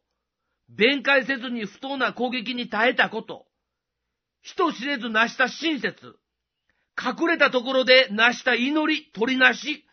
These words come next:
正しく行って貶められたこと、そういう不公正の一切に対して、きっちりと報いてくださる方なのです。それは、イエス・キリストがもう一度やってくる日に実現するのです。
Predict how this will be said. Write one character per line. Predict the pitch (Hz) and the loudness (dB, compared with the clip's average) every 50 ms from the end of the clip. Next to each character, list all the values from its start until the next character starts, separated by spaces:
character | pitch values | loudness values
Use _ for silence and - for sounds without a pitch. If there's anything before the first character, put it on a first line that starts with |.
| _ _ _ _ - | _ _ _ _ -6
正 | 220 302 302 339 339 330 - | -2 0 2 2 2 2 0
し | - | -4
く | - 262 | -2 0
行 | 247 254 247 262 320 320 320 | 2 2 2 0 2 2 2
っ | 311 311 | 2 0
て | - 233 | 0 -2
貶 | 226 226 - 294 285 - 262 | -2 -2 -2 -4 -8 -6 -6
め | 285 294 | -2 2
ら | 302 320 302 | 4 6 4
れ | 269 | 4
た | 208 202 | 2 -4
こ | 170 180 | -6 -8
と、 | - - 123 95 _ _ _ _ _ _ _ _ - | -10 -14 -16 -18 _ _ _ _ _ _ _ _ -2
そ | 233 240 262 | 0 0 0
う | |
い | 262 | 0
う | 262 247 226 190 190 | 0 -2 -2 -4 -4
不 | 190 - | -6 -4
公 | - 311 320 302 269 240 | -2 0 0 0 0 0
正 | - 240 220 208 | 0 0 0 0
の | 190 185 180 - _ | -2 -6 -10 -10 _
一 | - 349 381 - | -6 -6 -6 2
切 | - 320 311 269 | 4 6 6 6
に | 240 208 185 | 4 0 -4
対 | - - 233 247 254 233 208 | -4 2 4 4 4 4 0
し | - - | -4 -10
て、 | - 151 131 101 - _ _ _ _ _ _ _ | -12 -12 -12 -12 -16 _ _ _ _ _ _ _
き | - 330 349 | -6 -6 -6
っ | - - _ _ _ _ _ _ | -6 -8 _ _ _ _ _ _
ち | - - 392 | 0 2 2
り | 381 359 - | 4 2 2
と | - 214 202 180 147 - _ _ _ _ _ _ _ _ - | 0 -2 -2 -4 -6 -8 _ _ _ _ _ _ _ _ -20
報 | 101 123 165 254 254 - 302 311 | -10 -4 -2 -2 0 2 4 4
い | 285 | 4
て | 254 294 | 2 0
く | 240 285 | 2 4
だ | 302 302 285 | 4 4 6
さ | 285 277 269 | 4 2 0
る | 262 220 | 2 0
方 | 247 254 - 226 190 | 0 0 0 0 -2
な | 160 147 139 | -4 -6 -8
の | 123 110 | -12 -14
で | 98 - _ | -16 -20 _
す。 | _ _ _ _ _ _ _ _ _ _ _ _ _ - | _ _ _ _ _ _ _ _ _ _ _ _ _ -6
そ | 151 196 | -4 -2
れ | 208 | -2
は、 | 190 175 147 120 95 - _ _ _ _ _ - | -2 -2 -4 -6 -8 -12 _ _ _ _ _ -2
イ | 208 285 | 2 4
エ | 359 370 294 | 4 4 4
ス・ | - - | 0 -4
キ | - 254 | -6 -6
リ | 247 233 | -6 -6
ス | - | -6
ト | 226 202 | -6 -4
が | 190 175 156 135 - _ _ _ _ | -2 -2 -2 -2 -6 _ _ _ _
も | - 156 208 269 320 339 | -8 -4 -2 0 0 0
う | 294 | -2
一 | 220 | -2
度 | - 294 269 | -4 -2 2
や | 269 294 349 | 4 4 4
っ | 339 | 4
て | - 381 381 240 | 2 -2 -2 -2
く | 233 294 | -2 -4
る | 277 254 240 | -4 -4 -6
日 | - - 269 349 | -6 -4 -4 -2
に | 339 285 190 135 - _ _ _ _ _ _ _ _ | -2 -2 -4 -6 -10 _ _ _ _ _ _ _ _
実 | 190 - 247 - - 277 277 | -8 -8 -8 -8 -6 -4 -2
現 | 302 285 277 240 - | 0 0 0 -2 -4
す | - 202 | -6 -6
る | 262 254 | -6 -4
の | 226 185 | -4 -6
で | 127 95 - | -10 -12 -16
す。 | - _ _ | -20 _ _